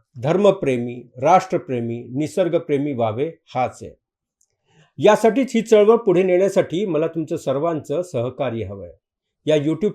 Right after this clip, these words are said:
चॅनलवरील बेल आयकॉन बटन दाबून जास्तीत जास्त प्रमाणात सर्वांनी सबस्क्राईब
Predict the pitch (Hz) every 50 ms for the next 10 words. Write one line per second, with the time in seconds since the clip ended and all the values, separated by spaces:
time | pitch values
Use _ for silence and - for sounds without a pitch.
0 | - - 151 143 156 165 165 151 165 160 151 120 101 95 - _ _ _ _ _
1 | 123 113 107 113 170 202 254 277 254 220 196 - 196 180 170 147 147 143 - 151
2 | 139 120 139 147 147 131 127 120 143 156 131 113 135 131 127 - - - 190 160
3 | 127 147 175 190 - - 190 - 147 147 143 143 143 139 - - 127 123 135 151
4 | 147 127 135 156 - - 127 110 - - _ - 143 143 147